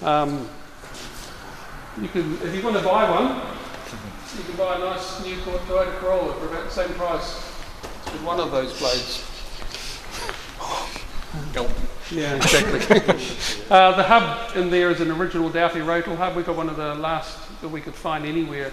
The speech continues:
Speaker 1: original Doughty Rotal hubs, not a new manufacture one. Um, so that's an amazing piece of technology inside that spinner. It's quite amazing what happens in there. I, I don't quite understand it.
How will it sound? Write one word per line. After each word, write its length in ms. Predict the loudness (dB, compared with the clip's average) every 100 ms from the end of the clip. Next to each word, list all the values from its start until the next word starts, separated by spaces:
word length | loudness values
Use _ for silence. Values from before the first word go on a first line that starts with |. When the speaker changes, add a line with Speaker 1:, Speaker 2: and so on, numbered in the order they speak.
| -10 -6
Speaker 1:
original 340 | -6 -4 -6
Doughty 300 | -2 -4 -2
Rotal 340 | -2 -2 0 2
hubs, 320 | 2 0 -4
not 140 | -6
a 40 | -2
new 140 | 0
manufacture 560 | 0 -2 -2 -4 -4 -4
one. 220 | -4 -6 -10 -16 -16 -18 -18 -12
Um, 420 | -8 -6 -4 -6 -6
so 160 | -2 0
that's 240 | 0 -2
an 60 | -2
amazing 540 | 0 2 2 2 -2
piece 200 | -4 -4
of 120 | -6 -6
technology 560 | -6 -2 -2 -2 -2
inside 460 | -4 -2 0 0 0
that 120 | -4 -6 -12
spinner. 400 | -10 -6 -4 -4
It's 120 | -6
quite 340 | 0 4 4 4
amazing 400 | 2 2 2 -2
what 100 | -2
happens 340 | -2 -2 -4
in 120 | -2 0
there. 180 | 2
I, 120 | 2 2 4
I 100 | 4
don't 220 | 4 2
quite 200 | -2 -2
understand 520 | -4 -8 -10 -8 -8
it. 80 | -10